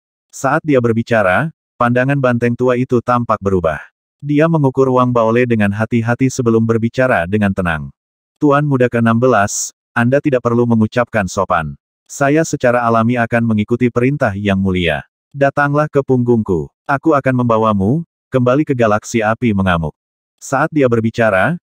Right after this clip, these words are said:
banteng tua itu mengeluarkan dan mengeluarkan dua bola angin. Saat angin bergemuruh ke segala arah, api di depannya menyebar dengan cepat, menampilkan sebuah jalan. Wang Baole ragu-ragu di dalam hatinya. Namun,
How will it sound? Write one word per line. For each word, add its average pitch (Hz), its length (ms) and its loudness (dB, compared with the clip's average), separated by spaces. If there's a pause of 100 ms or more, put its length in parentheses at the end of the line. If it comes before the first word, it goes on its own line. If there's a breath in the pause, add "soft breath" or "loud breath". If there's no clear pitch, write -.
(160)
banteng 123 400 -2
tua 135 160 0
itu 120 160 -2
mengeluarkan 110 640 0
dan 107 160 0
mengeluarkan 101 560 0
dua 120 240 2
bola 98 240 0
angin. 82 400 -6 (640)
Saat 135 320 -4
angin 135 240 0
bergemuruh 120 480 0
ke - 80 -6
segala 104 400 0
arah, 113 320 -2 (320)
api 156 240 0
di - 80 -2
depannya 117 240 0
menyebar 104 400 0
dengan 107 240 0
cepat, 110 320 -2 (160)
menampilkan 123 640 0
sebuah 110 400 -2
jalan. 78 400 -2 (720)
Wang 156 240 0
Baole 131 400 2
ragu-ragu 123 640 0
di 120 80 -2
dalam 127 320 0
hatinya. 92 560 -4 (320)
Namun, 131 560 2